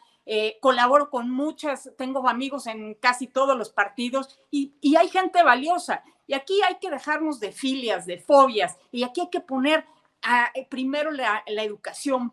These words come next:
primero la salud, primero la seguridad. No puede seguir, eh, que nos sigan matando a las mujeres. No podemos ver, eh, los casos, eh, tan lamentables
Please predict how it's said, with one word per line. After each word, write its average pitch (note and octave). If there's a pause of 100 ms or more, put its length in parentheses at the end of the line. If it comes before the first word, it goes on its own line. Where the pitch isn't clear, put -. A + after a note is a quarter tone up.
primero C4 (240)
la A3
salud, B3+ (220)
primero C4
la B3
seguridad. G#3+ (140)
No D4
puede C#4+
seguir, B3+
eh, G#3+
que A3+
nos G#3+
sigan C4
matando A#3
a -
las G3+
mujeres. A#3 (160)
No C#4+
podemos C#4
ver, B3+ (140)
eh, G#3+
los G#3+
casos, A#3+ (180)
eh, G#3
tan A3
lamentables A#3